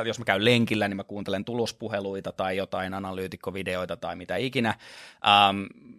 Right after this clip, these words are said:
illalla ennen nukkumaan menoa saatan lukasta jonkun rapsan tai, tai vuosikertomuksen tai muuta. Ja sitten ihan viimeiseksi vasta mä käyn keräämässä niinku muilta,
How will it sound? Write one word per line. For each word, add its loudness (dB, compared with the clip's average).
illalla 6
ennen 2
nukkumaan -2
menoa -2
saatan 0
lukasta -4
jonkun -6
rapsan -2
tai, 0
tai -2
vuosikertomuksen -4
tai -4
muuta. -6
Ja 2
sitten 4
ihan 4
viimeiseksi 0
vasta -4
mä -6
käyn 0
keräämässä 0
niinku -4
muilta, 2